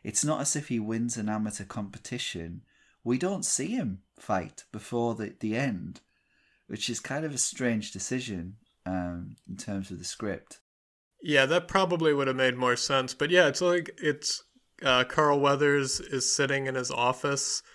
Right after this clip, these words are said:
Speaker 2: like, wearing a three-piece suit and everything. He, he looks like he's flipping through a ledger.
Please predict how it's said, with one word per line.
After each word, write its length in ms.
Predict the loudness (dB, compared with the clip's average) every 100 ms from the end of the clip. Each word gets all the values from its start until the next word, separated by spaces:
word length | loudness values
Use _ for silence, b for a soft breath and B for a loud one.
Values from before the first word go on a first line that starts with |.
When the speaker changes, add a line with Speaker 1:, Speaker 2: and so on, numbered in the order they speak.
| b b b _ _ 0
Speaker 2:
like, 380 | 0 0 -6 _ _ _ B B B B B -2
wearing 340 | 4 6 6
a 60 | 4
three-piece 640 | 2 4 4 2 0 2
suit 500 | 4 4 6 2 0 -2
and 100 | 2
everything. 360 | 4 4 2 2
He, 200 | 0 -2
he 100 | -4
looks 300 | -2 -2 0
like 140 | -4 -2
he's 160 | -6
flipping 440 | -2 -2 0 -2 -4
through 480 | -6 0 2 2
a 40 | 0
ledger. 800 | 0 2 2 2 0 2 0